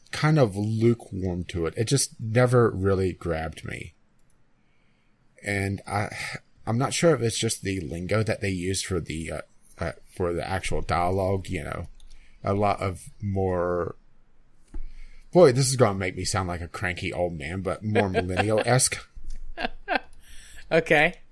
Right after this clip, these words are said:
Speaker 2: That's interesting. Um, not what I expected to hear. Would you mind to elaborate on that
Speaker 1: Uh, a
Speaker 2: for
Speaker 1: lot
Speaker 2: a
Speaker 1: of,
Speaker 2: moment?
Speaker 1: uh, L O L and just, uh, a lot of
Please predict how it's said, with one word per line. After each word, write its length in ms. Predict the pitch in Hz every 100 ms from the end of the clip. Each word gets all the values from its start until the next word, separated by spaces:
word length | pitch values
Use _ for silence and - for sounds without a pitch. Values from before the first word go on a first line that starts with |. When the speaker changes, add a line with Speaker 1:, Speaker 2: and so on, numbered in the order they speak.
| - - - - - - - - - - - - -
Speaker 2:
That's 180 | 202 208
interesting. 500 | 196 151 131 170 196 - -
Um, 520 | 143 143 139 135 120 - _ _ _ _ - _ _ _ _ _ - - -
not 240 | 143 147
what 120 | 131
I 60 | 120
expected 480 | 110 - 127 117 113
to 80 |
hear. 360 | 110 110 113 131 _ - - _ _ _ _
Would 300 | 131 127 120
you 160 | 131 135
mind 320 | 131 131 131
to 300 | - 135 131
elaborate 680 | 113 120 120 147 107 87 78
on 200 | 78 78
that 60 | 147
Speaker 1:
Uh, 180 | 156 147
a 40 | 139
Speaker 2:
for 40 |
Speaker 1:
lot 220 | 143 165 165
Speaker 2:
a 20 |
Speaker 1:
of, 260 | 143 135 135
Speaker 2:
moment? 200 | 127 - -
Speaker 1:
uh, 180 | 120 113 -
L 160 | 135
O 140 | 135 120
L 600 | 107 117 117 113 110 -
and 400 | 98 104 104 101
just, 280 | 113 107 - _ _ _ - - - - - _ _
uh, 160 | 131 139
a 140 | - 135
lot 460 | 120 - 147 165
of 180 | 135 107